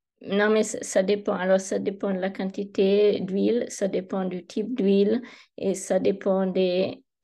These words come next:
euh, de la personne, de la sensibilité de la personne. Et parce qu'il y a une huile qui, essentielle qui convient très bien à une personne et à une autre,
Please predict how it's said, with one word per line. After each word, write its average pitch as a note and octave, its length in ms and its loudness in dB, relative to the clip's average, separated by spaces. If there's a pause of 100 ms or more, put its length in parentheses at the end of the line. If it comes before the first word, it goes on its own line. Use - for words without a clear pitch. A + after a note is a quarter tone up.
euh, E3 300 0
de E3+ 140 -2
la F3+ 140 4
personne, F#3 600 -2
de F3 80 -6
la E3 120 -2
sensibilité F3 720 -4
de F3 100 -6
la G3+ 100 0
personne. F3 720 -6 (440)
Et F#3 140 -2
parce G3 220 0
qu'il G3 200 4
y G3 60 4
a G3 60 2
une G3+ 160 4
huile G#3 180 2
qui, F3+ 720 -4 (300)
essentielle F#3+ 720 2
qui F#3+ 160 -6
convient F#3 320 -2
très - 160 -2
bien F3+ 160 -4
à F3 40 -4
une F#3 120 -4
personne G#3 560 -2
et D#3+ 180 -6
à E3 120 -6
une E3+ 220 -4
autre, G3+ 420 -2